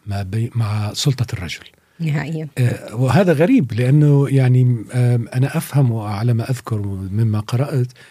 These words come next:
Speaker 1: أن ال-، ال-، مثلا التحرر المرأة في المغرب أو في تونس حتى يعني واجه الكثير من الصراعات والمراحل والأزمات حتى تمكنت المرأة من تحقيق،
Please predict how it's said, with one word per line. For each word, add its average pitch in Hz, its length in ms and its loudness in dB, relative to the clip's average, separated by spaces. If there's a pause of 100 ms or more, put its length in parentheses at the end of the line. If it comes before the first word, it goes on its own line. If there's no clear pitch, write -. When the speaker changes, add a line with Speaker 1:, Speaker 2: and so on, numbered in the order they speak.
(360)
Speaker 1:
أن 143 180 6
ال-، 123 720 -2
ال-، 120 220 0
مثلا 120 460 0
التحرر 139 720 2
المرأة 131 560 2
في 135 420 0
المغرب 123 460 2
أو 143 100 2
في 139 160 0
تونس 240 380 6
حتى 113 380 -6 (460)
يعني 120 180 2
واجه 196 360 6
الكثير 165 520 2
من 131 120 2
الصراعات 131 840 -2
والمراحل 123 1120 2
والأزمات 143 580 2
حتى 185 380 0
تمكنت 170 560 0
المرأة 165 280 2
من 165 240 2 (380)
تحقيق، - 420 2